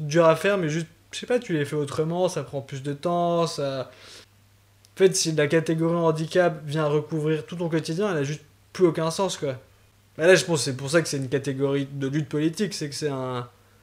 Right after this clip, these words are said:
c'est une catégorie qui sert aux autres pour te marginaliser, pour te différencier,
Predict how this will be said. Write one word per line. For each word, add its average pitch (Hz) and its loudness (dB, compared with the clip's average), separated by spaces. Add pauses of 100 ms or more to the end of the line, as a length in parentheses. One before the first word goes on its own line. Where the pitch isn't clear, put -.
(1040)
c'est - -6
une 139 -4
catégorie 160 4
qui 165 -4
sert 147 2
aux 151 2
autres 202 2 (760)
pour 185 -2
te 180 4
marginaliser, 151 2
pour 175 -6
te 175 0
différencier, 156 -2